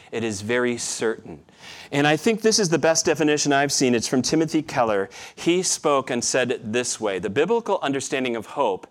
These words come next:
is life-shaping, joyous certainty that your future is in the eternal love and glory of God in a new heaven and a new earth." You know, you got that. Just think about that. You've got that.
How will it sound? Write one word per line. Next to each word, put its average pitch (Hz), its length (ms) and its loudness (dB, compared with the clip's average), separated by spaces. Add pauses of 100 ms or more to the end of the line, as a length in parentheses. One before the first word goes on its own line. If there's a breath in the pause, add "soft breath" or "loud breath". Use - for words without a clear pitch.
(380 soft breath)
is 117 220 -6
life-shaping, 160 880 0
joyous 143 580 0
certainty 92 840 -6 (260 loud breath)
that 123 140 -4
your 113 120 -2
future 160 480 0
is 127 240 -2
in 120 80 0
the 110 140 0
eternal 156 440 -2
love 131 220 2
and 120 100 -4
glory 113 300 -2
of 110 100 -6
God 104 240 0
in 98 140 -6
a 98 60 -6
new 101 180 -4
heaven 101 300 -10
and 92 100 -8
a 92 80 -8
new 85 240 -10
earth." 80 400 -20 (1200)
You 98 60 -8
know, 104 60 -4
you 151 160 0
got 156 300 0
that. 143 520 -2 (1080)
Just - 220 -6
think 160 180 -4
about 98 240 -6
that. - 240 -18
You've 160 240 -2
got 151 260 -4
that. 98 400 -10